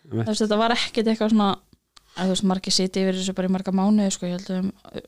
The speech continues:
Speaker 2: líka við ákveða þetta á fimm mínútum, sko.
Speaker 1: Já, eða svona.
Speaker 2: Já, en við erum mjög sátt með nöfnin.
Speaker 1: Já.
Speaker 2: Mjög falleg nöfn.
Speaker 1: Já. Og Ingibergur kom, hann kom, hann er, hann er skírður í höfuð á Ingibergi,
Speaker 2: Já.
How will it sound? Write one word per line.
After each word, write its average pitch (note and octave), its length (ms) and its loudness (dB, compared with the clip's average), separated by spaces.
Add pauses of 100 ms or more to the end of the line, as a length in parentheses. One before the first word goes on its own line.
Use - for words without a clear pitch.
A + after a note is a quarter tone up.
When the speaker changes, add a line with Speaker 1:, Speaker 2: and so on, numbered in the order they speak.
Speaker 2:
líka F#3+ 240 -4
við F#3+ 80 2
ákveða G3 200 -2
þetta G3 100 -2
á - 40 -10
fimm G#3 120 2
mínútum, G3 260 0
sko. - 180 -18 (360)
Speaker 1:
Já, A2 200 2 (220)
eða A2+ 160 2
svona. A#2+ 180 -2 (420)
Speaker 2:
Já, G#3 180 -2
en - 340 -8
við A3 80 2
erum A3 80 4
mjög C4+ 160 2
sátt - 260 -2 (600)
með G#3 100 -2
nöfnin. A3 260 -2 (220)
Speaker 1:
Já. D#3 140 -2 (340)
Speaker 2:
Mjög G3+ 300 -6
falleg F3 340 -12
nöfn. - 280 -16 (160)
Speaker 1:
Já. D3+ 160 -2 (1500)
Og A#2 80 0
Ingibergur C#3+ 480 2
kom, D3 320 2 (1080)
hann B2+ 180 0
kom, B2 380 0 (340)
hann C#3+ 140 4
er, A2 80 0 (100)
hann D3 160 2
er - 60 0
skírður A#2 280 2
í G#2 60 2
höfuð G#2 240 0
á G2 100 0 (160)
Ingibergi, G2 380 -4 (220)
Speaker 2:
Já. A3+ 180 -4